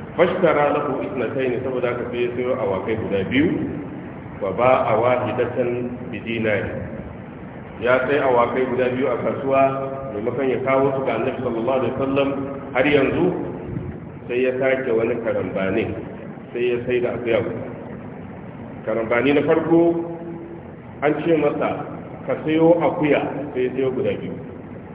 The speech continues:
Karambani na biyu sai ya sai da akuya guda daga cikin biyun. Saboda haka sai ya dawo wa Annabi sallallahu alaihi wasallam,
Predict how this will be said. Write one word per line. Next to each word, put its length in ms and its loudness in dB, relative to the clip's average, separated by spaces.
Karambani 560 4
na 120 8
biyu 540 2
sai 180 0
ya 80 0
sai 160 2
da 160 6
akuya 280 6
guda 280 4
daga 200 2
cikin 300 -2
biyun. 280 2
Saboda 300 2
haka 200 -2
sai 180 2
ya 100 8
dawo 640 8
wa 160 4
Annabi 280 0
sallallahu 520 -4
alaihi 260 -6
wasallam, 460 0